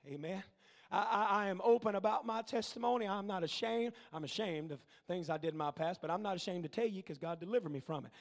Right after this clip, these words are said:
Amen. But th-, there are some of us, and I wonder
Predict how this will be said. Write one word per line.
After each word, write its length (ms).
Amen. 400
But 200
th-, 280
there 180
are 140
some 340
of 140
us, 180
and 160
I 140
wonder 500